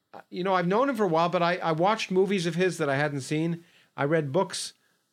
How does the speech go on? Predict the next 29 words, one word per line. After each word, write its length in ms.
with 300
interviews 460
with 100
him 260
or 200
about 320
him 220
that 100
I 80
hadn't 580
read 220
before. 480
And, 320
and, 240
and 120
I 40
think 220
it 120
helped 580
give, 340
well, 340
it 140
helped. 340
You 60
see, 160
Woody, 480
Woody 320
doesn't 320
care. 460